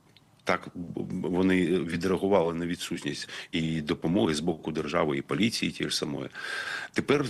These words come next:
з цим треба щось робити. Е, наша думка така: їх треба викуповувати. Не очікувати, коли вона вибухне, щоб потім розповідати, що, от бачите, там бабуся знайшла гранату, підірвалася. Ні. Запропонуйте повернути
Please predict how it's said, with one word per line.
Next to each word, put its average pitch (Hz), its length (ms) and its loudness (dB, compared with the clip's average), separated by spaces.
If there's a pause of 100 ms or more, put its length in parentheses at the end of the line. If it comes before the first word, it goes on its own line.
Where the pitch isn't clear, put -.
(120)
з - 140 0
цим 123 200 4
треба 104 320 4
щось - 260 0
робити. 73 380 -4 (180)
Е, 90 260 -2
наша 123 460 4
думка 117 340 4
така: 73 340 -2 (360)
їх 120 220 0
треба 117 420 4
викуповувати. - 960 -2 (880)
Не 113 280 8 (100)
очікувати, 147 760 4
коли 127 240 6
вона 110 280 4 (260)
вибухне, 143 460 4
щоб - 220 -2
потім 98 340 0
розповідати, 85 720 0
що, - 160 -2
от 71 80 -4 (140)
бачите, 131 420 2
там 80 200 0 (240)
бабуся 104 600 4
знайшла 85 380 0
гранату, 80 480 -2
підірвалася. 80 600 0
Ні. 90 220 4 (220)
Запропонуйте 127 880 4
повернути 104 760 0